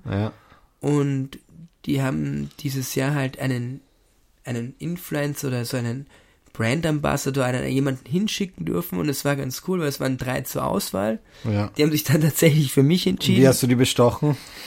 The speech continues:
Speaker 2: Also ganz ehrlich, ich, ich glaube, es lag jetzt nicht mal daran, dass wir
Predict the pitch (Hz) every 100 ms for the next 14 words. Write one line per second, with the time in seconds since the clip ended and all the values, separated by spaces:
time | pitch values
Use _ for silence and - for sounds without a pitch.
0 | - - 143 165 156 120 156 147 135 139
1 | 165 147 143 135 - 170 175 170 160 147
2 | 151 - 180 180 180 147 143 147